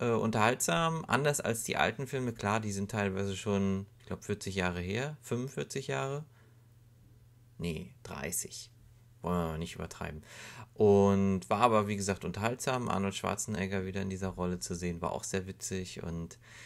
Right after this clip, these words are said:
ja, war schön. Ging relativ lang, hundertdreiundfünfzig Minuten der ganze Film, plus Werbung. Also wir waren, glaub ich, fast drei Stunden im Kino. Ja, kommt hin. Äh,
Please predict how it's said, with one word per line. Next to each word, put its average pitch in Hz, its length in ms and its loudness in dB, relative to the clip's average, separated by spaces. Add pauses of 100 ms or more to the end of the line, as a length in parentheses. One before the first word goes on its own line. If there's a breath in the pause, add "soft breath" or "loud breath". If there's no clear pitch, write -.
(340 loud breath)
ja, 78 200 -4 (120)
war 92 120 2
schön. 80 300 -6
Ging 117 200 2
relativ 120 480 4
lang, 123 200 4
hundertdreiundfünfzig 110 840 -2
Minuten 104 400 -2
der 135 120 -2
ganze 123 260 -2
Film, 131 460 -2
plus - 260 -2
Werbung. 101 460 0
Also 95 180 -4
wir 95 160 -4
waren, 85 280 -4
glaub 87 180 -4
ich, 87 100 -10
fast - 320 -8
drei 80 160 -6
Stunden 80 640 -8
im 87 220 -4
Kino. - 340 -10 (300)
Ja, - 80 -10 (180)
kommt - 240 -12
hin. - 140 -12 (880 loud breath)
Äh, 101 340 6